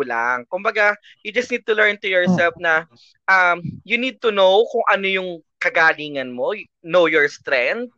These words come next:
Speaker 1: alamin mo kung ano yung gusto mo, alamin mo kung ano yung tunay na magpapasaya sa'yo.
Speaker 2: Okay.
Speaker 1: Kasi sa pagkakataon na yon, kumbaga, lahat ng gagawin mo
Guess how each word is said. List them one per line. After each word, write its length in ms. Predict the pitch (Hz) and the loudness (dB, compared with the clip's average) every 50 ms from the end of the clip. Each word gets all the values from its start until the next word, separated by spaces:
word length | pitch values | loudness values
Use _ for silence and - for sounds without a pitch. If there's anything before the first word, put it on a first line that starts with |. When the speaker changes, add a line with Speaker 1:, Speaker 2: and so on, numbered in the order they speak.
| _ _ _ _ _ - - - - - - - | _ _ _ _ _ -20 -12 -10 -10 -8 0 0
Speaker 1:
alamin 360 | 190 196 208 202 214 214 202 | 2 2 2 2 2 0 0
mo 80 | 196 - | 0 -2
kung 160 | - 214 180 190 | -2 0 2 2
ano 140 | 196 190 | 2 2
yung 180 | 190 190 185 180 147 | 0 -2 -2 -4 -8
gusto 340 | 156 170 160 - _ - 147 | -8 -8 -8 -8 _ -8 -8
mo, 420 | 135 127 123 127 131 143 170 185 - _ - | -6 -4 -4 -2 -2 -2 -4 -8 -14 _ 0
alamin 380 | 180 185 190 185 185 185 185 | 2 2 4 2 0 -2 -2
mo 100 | 196 208 | -2 -2
kung 140 | 196 202 190 - | 0 0 0 0
ano 140 | 180 170 170 | 0 -2 -2
yung 160 | 170 170 170 _ - | -8 -8 -10 _ -6
tunay 300 | 220 202 202 196 190 185 | -6 -2 0 0 0 0
na 100 | 180 175 | -2 -2
magpapasaya 680 | 170 165 - _ 156 139 - - 147 - - 139 131 131 | -2 -2 -2 _ -2 -2 0 -2 -8 -6 -4 -4 -4 -4
sa'yo. 460 | 127 - 113 110 139 175 170 170 185 226 | -4 -4 -6 -2 0 2 2 4 2 2
Speaker 2:
Okay. 140 | 233 240 - - - - _ _ | 0 -4 -14 -20 -20 -20 _ _
Speaker 1:
Kasi 380 | - 226 - 262 226 208 202 - _ _ _ _ | -6 -2 0 2 2 2 0 -4 _ _ _ _
sa 160 | _ - 240 240 | _ -4 -2 -2
pagkakataon 640 | 247 226 233 - 240 220 220 - 220 226 220 214 | -2 -2 0 2 2 2 2 2 0 0 2 0
na 100 | 202 202 | 0 2
yon, 300 | 185 175 165 160 160 170 | 4 4 4 4 4 0
kumbaga, 400 | - - 240 233 269 247 254 233 | -4 -8 -2 0 0 2 4 2
lahat 420 | 208 202 190 208 220 233 269 294 285 269 | 4 4 2 0 2 0 0 0 -2 -4
ng 120 | 262 240 220 | -8 -2 0
gagawin 500 | 220 208 190 185 202 190 196 190 185 170 | 0 0 0 -2 -4 -4 -4 -6 -6 -4
mo 320 | 156 151 147 147 147 147 | -2 -2 0 0 -2 -4